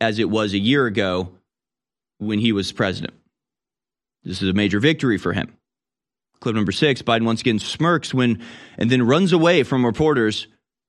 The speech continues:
asking about the rising death toll of Americans from Maui fires.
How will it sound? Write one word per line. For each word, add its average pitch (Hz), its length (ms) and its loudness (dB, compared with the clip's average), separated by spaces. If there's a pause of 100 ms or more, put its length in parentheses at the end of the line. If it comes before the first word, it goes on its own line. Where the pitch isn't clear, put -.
(120)
asking 131 300 0
about 117 200 2
the 117 80 -2
rising 113 380 2
death 117 240 2
toll 110 220 0
of 98 80 -2
Americans 110 520 2
from 113 220 0
Maui 131 300 2
fires. 69 500 -4